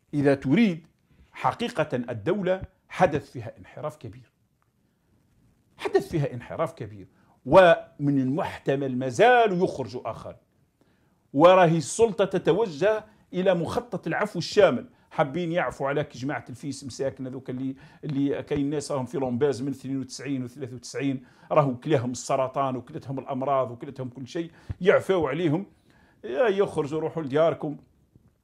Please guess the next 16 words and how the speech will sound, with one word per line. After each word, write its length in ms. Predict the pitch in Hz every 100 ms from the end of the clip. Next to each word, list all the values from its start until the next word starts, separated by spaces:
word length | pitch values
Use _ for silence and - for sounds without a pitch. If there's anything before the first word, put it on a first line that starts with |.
| -
دياركم، 400 | 135 180 - 196
وفي 140 | 170
نفس 240 | 196 190 156
الوقت 280 | 185 -
يخرجوا 400 | 175 180 170 143
فيهم 360 | 147 190 170 175 - -
بعض 200 | 156 147
الأشخاص 440 | - 143 - 160
حابين 300 | 143 131 139
يخرجوهم 500 | 127 - 117 120 120
محكوم 320 | 127 - 117
عليهم. 180 | 101 98 _ _ _ _ _ _ _ _ _ _ _ _ -
ممكن 420 | 466 480 - 403
جدًا 320 | 330 359 311
يلجؤوا 460 | 330 320 233 370 247
لها 100 | 202